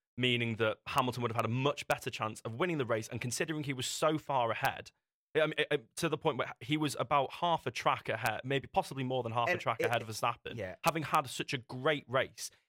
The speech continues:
Speaker 1: he was, i-, if all the cars had unlapped themselves, Hamilton would have been so far ahead, Verstappen wouldn't have caught up, and Hamilton would have, some would say rightly, I mean, most people would say rightly, won the Grand Prix and therefore the championship. However, because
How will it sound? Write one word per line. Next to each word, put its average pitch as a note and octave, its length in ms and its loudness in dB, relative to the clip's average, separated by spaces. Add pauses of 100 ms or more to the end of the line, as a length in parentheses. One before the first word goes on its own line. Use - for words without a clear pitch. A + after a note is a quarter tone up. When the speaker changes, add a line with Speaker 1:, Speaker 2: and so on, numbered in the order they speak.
(220)
Speaker 1:
he C#3 60 0
was, C#3 200 0
i-, - 60 -8 (100)
if - 260 -4 (180)
all F#3+ 280 8
the F#3 80 0
cars C#3+ 340 2
had A2+ 140 -8
unlapped E3 400 0
themselves, G#2 760 -6 (720)
Hamilton D3 340 2
would C3 80 0
have A2+ 60 -4
been A2+ 100 -4
so G3+ 400 2
far A2 300 4
ahead, G#2+ 260 0 (340)
Verstappen A#2 400 2
wouldn't C3+ 280 2
have D3 100 -4
caught A2 320 -2
up, - 100 -6
and A2 120 -8
Hamilton B2 400 -4
would A2 100 0
have, G#2+ 140 -2 (220)
some F3+ 260 0
would D#3+ 100 0
say B2 180 2
rightly, G#2+ 580 -2 (200)
I - 60 -6
mean, G2+ 180 -2
most A#2+ 240 4
people - 200 -8
would G#2+ 100 -4
say G#2 160 -2
rightly, G#2 540 2 (460)
won B2+ 280 6
the B2+ 80 2
Grand G#2+ 260 2
Prix G#2+ 200 -4 (100)
and B2 160 -2
therefore G#2 420 2
the G#2+ 80 -6
championship. A2+ 680 -2
However, A#2+ 540 2 (400)
because D#3 260 0